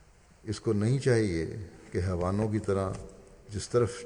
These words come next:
چاہے بے محابہ نظر اٹھا کر دیکھ لیا کرے، بلکہ اس کے لیے اس تمدنی زندگی میں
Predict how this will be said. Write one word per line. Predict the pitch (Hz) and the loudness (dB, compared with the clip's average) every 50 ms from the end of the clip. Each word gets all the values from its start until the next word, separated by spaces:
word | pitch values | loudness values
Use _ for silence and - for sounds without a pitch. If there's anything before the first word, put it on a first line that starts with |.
| - - - | -8 -2 0
چاہے | 107 98 101 104 104 101 | 2 2 4 4 2 2
بے | 95 90 - 104 98 | 0 0 2 2 2
محابہ | 95 95 90 92 95 95 98 104 | 2 0 0 0 0 0 0 0
نظر | 101 98 95 92 95 | 0 0 0 0 -2
اٹھا | 92 80 78 90 90 | -2 -2 -2 -4 -2
کر | - 101 98 | -2 -2 -2
دیکھ | 90 95 92 85 - 92 | 0 -2 -2 -2 -2 -4
لیا | 95 92 90 | -2 -2 -2
کرے، | - 92 85 82 - - - - - - - - - - - - - - - - - - - - | -2 -4 -6 -6 -8 -10 -14 -20 -20 -20 -20 -20 -20 -20 -20 -20 -20 -20 -20 -20 -20 -16 -6 -2
بلکہ | 101 101 92 - 110 | -2 -2 0 0 0
اس | 107 110 104 - | 0 0 -2 0
کے | - - 127 | 4 4 4
لیے | 113 110 113 113 117 120 127 139 - - - - - - - - | 4 4 2 2 2 2 0 -2 -4 -8 -12 -14 -16 -16 -12 -6
اس | - 117 107 - - - - - - - - - - - - | -2 -2 0 0 0 -2 -2 -6 -8 -12 -14 -16 -18 -10 -4
تمدنی | - 101 101 98 95 95 117 123 | -2 0 0 0 2 2 2 2
زندگی | 123 120 113 107 101 110 98 104 | 2 2 2 2 0 0 2 2
میں | 104 101 101 113 | 2 2 0 -2